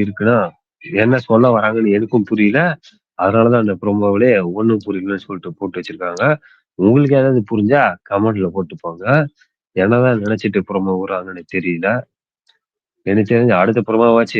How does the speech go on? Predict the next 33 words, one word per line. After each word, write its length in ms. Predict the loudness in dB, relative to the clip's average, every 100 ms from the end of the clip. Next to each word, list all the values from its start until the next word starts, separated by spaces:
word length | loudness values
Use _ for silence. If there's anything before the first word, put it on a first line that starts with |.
| -2
நல்லா 200 | 0 0
வரும்னு 300 | 0 -2 -2
நான் 200 | 0 0 -2
நினைக்கிறேன். 440 | -6 -6 -2 0 -2 -8 _ _ _ 0
உங்களுக்கு 320 | 2 2 2
என்ன 100 | -2
தோணுதுன்னு 340 | 0 0 0 -2
சொல்லிட்டு 260 | -4 0 0
அதையும் 280 | 0 -2 -2
கமெண்ட்ல 340 | -2 -2 -4 -8
போட்டு 220 | -10 -8 -8
போங்க. 200 | -8 -4 -4 -4 -16 -20 _
ஒரு 140 | -4 -2 2
நல்ல 200 | 4 2
ப்ரோமோ 240 | 0 2 4
வந்தா 240 | 4 2 0 0
நல்லா 180 | -2 -2
தான் 140 | 0 -2
இருக்கும்னு 460 | -4 -2 -2 -2 -2
நான் 220 | -4 -4
நினைக்கிறேன். 440 | -6 -8 -4 -4 -4 _ _ _ _ _
பார்க்கலாம் 400 | -2 0 -2 -4 -10 _
எப்படின்னு 360 | -10 -8 -8 -10 _
தெரியல. 380 | -2 0 2 2 0 -4 _ _
ஒரு 140 | -8 -8 -6
மாசா 340 | -4 -4 -2 -2 -2 -8 -20 -20 _
கிளாஸா 360 | -4 -2 -2 -2 -2
ஒரு 100 | -6 -6
ப்ரோமோ 260 | -4 -2 -2 -6 _ _
வரும்னு 300 | -4 -2 -2
சொல்லிட்டு 220 | -2 -2 0
நான் 300 | 2 4 4 2
எதிர்பார்க்கிறேன் 680 | 0 -2 -2 -4 -2 -4